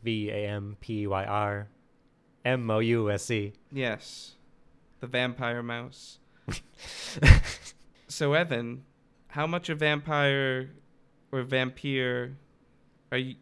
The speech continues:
Speaker 2: did you get to see?
Speaker 1: I've seen maybe, like, the opening third of the game, perhaps, through you and through playthroughs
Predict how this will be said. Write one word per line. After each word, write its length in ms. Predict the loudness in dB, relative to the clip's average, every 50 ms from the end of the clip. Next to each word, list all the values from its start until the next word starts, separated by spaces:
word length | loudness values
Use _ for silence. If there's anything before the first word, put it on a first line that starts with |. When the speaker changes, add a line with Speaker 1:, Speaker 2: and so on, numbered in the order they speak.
| -18 -12
Speaker 2:
did 180 | -10 -10 -8 -6
you 120 | -6 -4
get 200 | -2 -2 -2 -2 -4
to 80 | -8
see? 260 | -12 -8 -8 -8 -6 -4
Speaker 1:
I've 360 | -2 -2 0 -2 -2 -4 -8 -8
seen 680 | -6 -4 -2 -2 -2 -2 -2 -2 -2 -4 -4 -6 -8 -12 -20 -20 -20 -20 -20 -18 -16 -16 -16 -16 -18 -20 -20 -20 -20 -20 -20 _ _ _ -20 -20 _ _ -10 -4
maybe, 420 | -2 -2 0 0 0 0 2 2
like, 320 | 2 0 0 -2 -4 -6
the 500 | -6 -6 -4 -4 -4 -6 -6 -6 -6 -6 -4
opening 720 | -2 -2 -2 -2 -2 -2 -2 -2 -4 -4 -6 -6 -6 -8
third 360 | -8 -6 -4 -2 -2 -2 -2
of 80 | -2 -4
the 80 | -4 -4
game, 320 | -2 -2 -4 -4 -4 -2
perhaps, 680 | -2 -2 -2 -2 -2 -4 -6 -8 -14 -18 -18 -18 -18 -20 _ _ _ _ _ _ _ _ -20 -20 -20 -20
through 360 | -20 -10 -6 -2 -2 0 0
you 280 | 0 0 0 -2 -2 -2
and 300 | -2 -2 -2 -2 -4 -6
through 180 | -6 -8 -8
playthroughs 760 | -6 -4 -4 -4 -4 -6 -8 -8 -6 -6 -8 -10 -12 -16 -20